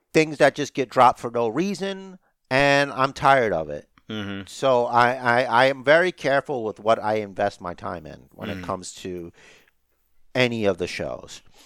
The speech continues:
Speaker 1: And for the tribalists on either side, I gotta say, and I thought about this while watching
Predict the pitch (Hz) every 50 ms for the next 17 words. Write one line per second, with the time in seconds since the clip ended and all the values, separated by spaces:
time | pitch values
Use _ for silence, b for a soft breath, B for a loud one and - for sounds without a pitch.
0 | b b b _ - 156 147 147 139 131 131 131 - - - _ _ _ _ _
1 | _ _ _ _ _ _ _ _ _ _ _ _ _ _ _ _ _ _ _ _
2 | _ _ _ _ - - - 185 175 160 190 - - 151 151 180 180 170 170 180
3 | 185 - - 160 147 127 - 120 127 143 147 165 151 - - 151 139 147 156 156
4 | 185 208 214 214 180 - - - - - - - - - - - _ _ _ -
5 | 120 151 165 185 175 175 156 139 - - 185 170 160 143 131 127 131 123 120 120
6 | - - 156 165 175 170 147 139 131 127 - - 135 120 - 127 120 117 107 104
7 | 120 143 151 156 - - 117 104 95 95 104 117